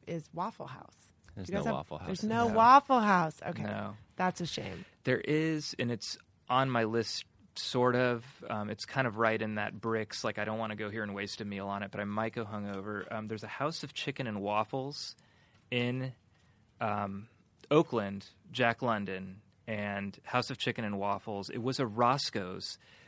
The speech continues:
Speaker 3: When it came out, you would
Speaker 2: Mm-hmm.
Speaker 3: see the menu, and they had, like, crossed out Roscoe's. There was some, I don't know if there was a dispute or something. Maybe you
Speaker 2: I
Speaker 3: know
Speaker 2: don't know,
Speaker 3: about it.
Speaker 2: no, I don't
Speaker 3: But
Speaker 2: know.
Speaker 3: it, it,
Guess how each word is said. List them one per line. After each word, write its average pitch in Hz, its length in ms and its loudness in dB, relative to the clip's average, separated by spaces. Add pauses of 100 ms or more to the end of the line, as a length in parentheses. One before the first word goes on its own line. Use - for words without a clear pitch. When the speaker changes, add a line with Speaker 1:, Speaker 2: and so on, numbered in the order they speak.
Speaker 3:
When 113 140 -2
it 110 120 -6
came 143 300 0
out, 120 300 2
you 117 140 -4
would 113 100 -4
Speaker 2:
Mm-hmm. 101 60 -2
Speaker 3:
see 120 140 0
the 120 80 0
menu, 117 400 -2
and 110 100 -2
they 110 60 0
had, 107 100 -2
like, 117 220 -4
crossed - 480 2
out 110 200 0
Roscoe's. 104 460 -2
There 117 80 -2
was 110 120 -4
some, 131 380 0 (440)
I - 40 -2
don't 170 60 2
know 175 60 2
if 143 80 -4
there 143 80 4
was 110 100 0
a 110 60 -4
dispute 127 500 0
or 190 60 0
something. 202 400 0
Maybe 151 200 0
you 117 240 -2
Speaker 2:
I 110 40 0
Speaker 3:
know 110 80 4 (100)
Speaker 2:
don't 107 80 4
know, 107 60 4
Speaker 3:
about 104 240 6
it. 104 100 4
Speaker 2:
no, 92 140 -4 (180)
I - 20 -10
don't 95 160 -10
Speaker 3:
But 147 100 10
Speaker 2:
know. 143 40 8
Speaker 3:
it, - 80 0
it, - 180 0